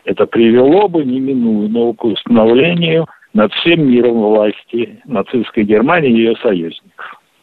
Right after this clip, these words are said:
И поначалу их наступление под Москвой, которое началось тридцатого сентября,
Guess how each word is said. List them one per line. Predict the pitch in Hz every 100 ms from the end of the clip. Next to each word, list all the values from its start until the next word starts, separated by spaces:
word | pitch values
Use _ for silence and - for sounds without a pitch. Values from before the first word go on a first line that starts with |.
| _ _ -
И | 147
поначалу | 175 185 190 233 247 220 170
их | 156 -
наступление | 160 - 139 160 156 147
под | 139 127
Москвой, | 135 127 - 175
которое | 160 135 107 113 110 104
началось | 107 104 120 110 101 - - _ _
тридцатого | - 117 104 - - - 117 107 107 101 -
сентября, | 104 107 123 160 202